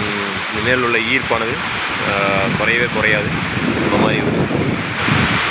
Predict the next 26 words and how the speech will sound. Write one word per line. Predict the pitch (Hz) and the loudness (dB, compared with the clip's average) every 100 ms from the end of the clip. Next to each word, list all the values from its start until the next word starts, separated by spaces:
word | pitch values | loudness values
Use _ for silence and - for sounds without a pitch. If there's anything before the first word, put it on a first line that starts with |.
| - - - - - - | 0 2 2 2 2 2
ஆ, | 98 95 95 | 2 2 2
ஒரு | 98 95 | 4 4
அருவி | 95 107 113 | 2 2 2
போன்ற | - 110 113 107 | 0 0 -2 0
ஒரு | 101 98 95 92 92 - | 0 0 0 -2 -2 -2
நிகழ்வு | 101 104 104 | 2 2 4
தான் | 101 98 | 2 2
இது. | 98 - - - - - - - - - - - - - - - - - - - - - - | 2 2 2 0 -2 0 0 0 -2 -2 -2 -2 -2 -2 0 -2 0 -2 -2 -2 -2 0 2
இயற்கை | 110 117 | 2 2
அன்னையுடைய | 110 107 113 110 101 - | 0 2 0 0 -2 -2
படைப்பு, | 98 104 104 113 - - - | 0 2 2 2 2 2 2
படைப்பின் | - 107 - 104 | 2 0 2 0
அற்புதங்கள் | 98 - 120 113 - | 0 2 4 4 2
தான் | 107 101 | 2 2
இது, | 95 - - - - - | 0 0 0 0 -2 -2
அதிசயங்கள் | 104 117 117 110 104 104 | -2 0 2 2 2 2
தான் | 101 | 2
இது. | 98 - - - - - - - - | 2 0 0 0 0 -2 -2 -4 -2
இதை | 101 101 | -2 0
பார்க்கக்குள்ள | 113 104 113 120 | 0 0 0 0
மனிதனா | 110 117 120 | 2 2 2
பிறந்த | 113 110 107 | 2 2 4
எல்லாத்துக்குமே | 107 107 104 110 | 2 2 2 2
இந்த | 104 101 | 2 2
அதிசயத்தை | 98 101 110 101 | 2 0 0 0
பார்க்கல | 101 95 101 | 0 0 -2